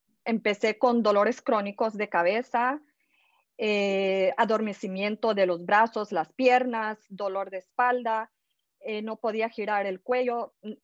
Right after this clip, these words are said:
eh, mareos, náuseas, en fin, eran muchos síntomas y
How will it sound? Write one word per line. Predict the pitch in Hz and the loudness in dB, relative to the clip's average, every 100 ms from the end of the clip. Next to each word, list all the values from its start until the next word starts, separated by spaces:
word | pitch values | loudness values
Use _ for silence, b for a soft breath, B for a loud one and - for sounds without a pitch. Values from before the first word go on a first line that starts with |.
| _ _ - | _ _ -10
eh, | 208 196 196 190 190 185 214 | -8 -6 -4 -4 -4 -6 -4
mareos, | 196 208 226 220 220 - | 0 2 0 0 -4 -8
náuseas, | 208 220 240 - 233 226 _ b b b - | -4 -2 -2 -4 -4 -4 _ b b b -8
en | 226 | -6
fin, | - 277 196 - | 0 0 0 0
eran | 240 233 247 240 | 4 4 2 -2
muchos | 247 269 269 233 | -4 -4 -4 -8
síntomas | - 277 294 220 180 202 285 - _ _ | -4 -4 -4 -4 -4 -6 -8 -12 _ _
y | - 247 240 233 233 226 220 | -6 -2 -2 0 0 0 -2